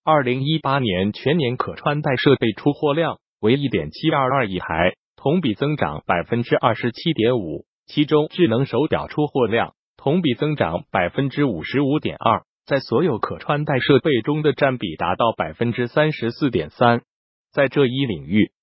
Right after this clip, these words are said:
苹果保持了自己的统治力，这对 iPhone 遇阻、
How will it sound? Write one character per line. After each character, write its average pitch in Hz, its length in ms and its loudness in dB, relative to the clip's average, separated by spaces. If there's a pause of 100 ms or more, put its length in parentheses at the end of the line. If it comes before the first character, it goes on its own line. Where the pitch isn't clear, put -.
(140)
苹 139 220 -2
果 143 160 0
保 82 200 0
持 98 220 -6
了 104 100 4
自 151 220 6
己 87 180 -8
的 - 140 -4
统 95 200 -10
治 185 220 -2
力， 123 280 2 (200)
这 143 160 2
对 120 220 0
iPhone 123 540 0
遇 165 180 0
阻、 80 400 -4